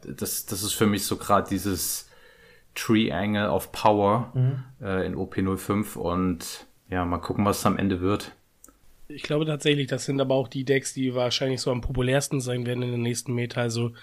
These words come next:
Speaker 2: Ja.
Speaker 3: ganz klar Enel so oder so, ne? Also das hatten wir, also das ist ja jedes Mal so, wenn irgendwas Neues rauskommt. Und ich glaube, Enel ist da so das, was am neuesten und ähnlich ist.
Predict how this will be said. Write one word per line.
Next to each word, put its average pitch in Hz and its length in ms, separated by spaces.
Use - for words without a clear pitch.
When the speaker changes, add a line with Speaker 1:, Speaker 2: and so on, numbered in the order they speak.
Speaker 2:
Ja. 120 60
Speaker 3:
ganz 127 300
klar 135 360
Enel 143 340
so 131 140
oder 131 180
so, 160 320
ne? 135 220
Also 127 400
das - 80
hatten 127 220
wir, 127 160
also 120 180
das 120 140
ist - 100
ja 127 100
jedes 123 360
Mal 131 160
so, 131 120
wenn 131 120
irgendwas 127 300
Neues 131 280
rauskommt. 135 520
Und - 340
ich - 100
glaube, 120 260
Enel 131 380
ist 117 160
da 120 300
so 120 260
das, - 240
was 127 200
am 123 280
neuesten 147 580
und 135 280
ähnlich 135 360
ist. 147 300